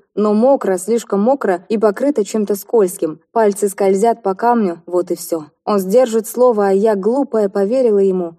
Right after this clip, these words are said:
Еще пару секунд и могу проститься с этой жизнью. Пару секунд разве хватит, чтобы вспомнить все?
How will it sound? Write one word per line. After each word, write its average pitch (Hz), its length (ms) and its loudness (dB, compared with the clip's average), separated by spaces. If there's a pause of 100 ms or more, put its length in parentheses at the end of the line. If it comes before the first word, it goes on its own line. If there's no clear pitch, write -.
Еще 240 320 0
пару 262 260 2
секунд 254 480 -2
и 220 40 0
могу 214 300 -2
проститься 202 580 -4
с - 100 -8
этой 196 240 0
жизнью. 180 520 -2 (120)
Пару 247 260 2
секунд 240 480 -2
разве 220 300 0
хватит, 240 420 -2
чтобы 220 300 -2
вспомнить 220 560 -2
все? 196 360 -2